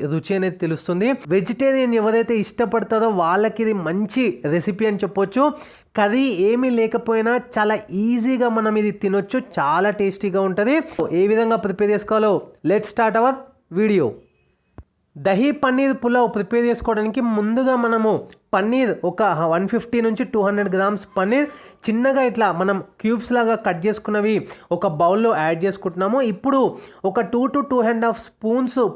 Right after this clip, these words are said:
పెరుగు కూడా ఇందులో యాడ్ చేస్తున్నాము. దాంతోపాటే అల్లం ఎల్లిగడ్డ పేస్ట్ ఒక రెండు స్పూన్లు, and దాంతోపాటే ఇప్పుడు ఒక స్పూను ఉప్పు లేదా టేస్ట్‌కి తగ్గట్టుగా, ఒక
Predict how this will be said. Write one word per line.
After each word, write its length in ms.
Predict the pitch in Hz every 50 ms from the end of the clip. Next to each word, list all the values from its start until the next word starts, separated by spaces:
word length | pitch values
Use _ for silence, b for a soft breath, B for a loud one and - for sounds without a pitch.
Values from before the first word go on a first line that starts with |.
| - -
పెరుగు 360 | 185 180 185 202 202 202 233 208 - -
కూడా 200 | 202 202 208 220 214 202
ఇందులో 260 | 196 190 190 196 - 131 156
యాడ్ 180 | 151 156 160 156 175
చేస్తున్నాము. 460 | 185 170 180 - 185 180 190 226 277 302 294 B B B B B B B 143 135 180
దాంతోపాటే 760 | 180 190 226 240 233 269 262 - - 240 226 214 233 240 240 190 151
అల్లం 240 | 160 170 180 196 214 220
ఎల్లిగడ్డ 300 | 226 226 202 220 202 185 180 - -
పేస్ట్ 300 | 185 190 196 190 - 208 190
ఒక 160 | 190 180 156 156
రెండు 200 | 156 165 165 170 170
స్పూన్లు, 440 | - - 175 175 190 202 226 254 240 196 - B B B B B B B - 185
and 140 | 202 202 196 180 180
దాంతోపాటే 720 | 175 196 220 214 247 247 - - 220 214 208 185 226 220 190 - B B B B B 190
ఇప్పుడు 240 | 180 196 226 233 226 190 - - - - - - 170
ఒక 180 | - 214 196 202
స్పూను 380 | - - 214 220 233 240 233 214 156 175
ఉప్పు 240 | 170 175 - 240 240 220 196 190
లేదా 180 | 185 202 208 202 202 185
టేస్ట్‌కి 440 | 175 180 175 180 - 185 - 214 - -
తగ్గట్టుగా, 500 | 180 165 151 180 175 175 202 202 226 254 277 254 B B B B B B - 180
ఒక 100 | 175 208